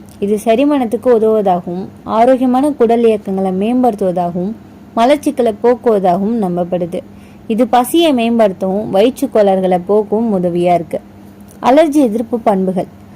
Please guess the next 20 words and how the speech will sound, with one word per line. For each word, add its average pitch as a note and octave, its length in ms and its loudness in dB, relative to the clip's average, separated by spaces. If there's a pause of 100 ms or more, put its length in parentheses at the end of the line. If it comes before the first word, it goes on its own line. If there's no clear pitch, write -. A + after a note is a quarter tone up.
(260)
மணத்தக்காளி D#4 560 2
கீரையில A3+ 320 4
உள்ள G3+ 260 2
சில G3+ 280 0
உயிர் G#3+ 200 4
சக்தி A3 360 -4
கலவைகள் F#3+ 560 0 (360)
அதோட G3 260 4
அலர்ஜி G#3+ 360 4
எதிர்ப்பு A3+ 380 -2
பண்புகளுக்கு F#3+ 680 0
பங்களிக்கக்கூடியது. F3+ 760 -2 (540)
இந்த A#3+ 200 2
கீரை D#4+ 340 2
சில B3 220 2
நேரங்கள்ல A3 680 2
உடல்ல B3 380 2
ஏற்படுற F#3 360 -2
வீக்கத்தை F#3+ 500 -2
குறைக்கவும், F#3 540 0